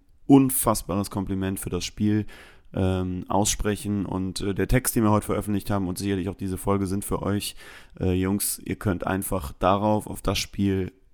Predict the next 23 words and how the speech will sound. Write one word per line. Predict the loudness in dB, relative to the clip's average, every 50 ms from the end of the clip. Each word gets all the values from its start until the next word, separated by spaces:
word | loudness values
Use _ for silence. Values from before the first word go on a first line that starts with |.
| _ _
unfassbar | 6 6 6 6 4 -2 -4 -6 -8 -10
stolz | -10 -8 -8 -8 -8 -8 -8
sein. | -6 -6 -6 -6 -6
Und | -8 -8 -8 -8 -8 -8 -8 2
Grüße | 6 8 8 8 8 4
gehen | 4 4 2
raus, | 2 2 2 2 2 0 -2 -6 -8 -18 -20 -20 -20 -20 -12 -2 0
ähm, | 0 2 2 0 -2 -4 -6 -4
an | -2 0 0
all | 2 4 4 4
die | 4 4 2 2 2 0 0 -4 -16 -20 -20 -20 -14 -10
Spieler, | -8 -8 2 6 10 12 12 12 12
die | 12 8
uns | 6 6 6
zuhören, | 6 6 6 6 4 2
verfolgen, | 0 -2 -4 -2 0 2 2 2 2 2 0 0 -2 -2 0
äh, | 0 0
und | 0 -2 0 0
auch | 0 0 0
an | -2 -4 -2
alle | 0 2 2 2
anderen, | 0 0 -2 0 0 -2 -2 -2 -4 -6 -4 -4
ähm, | -4 -4 -4 -4 -6 -8 -10 -10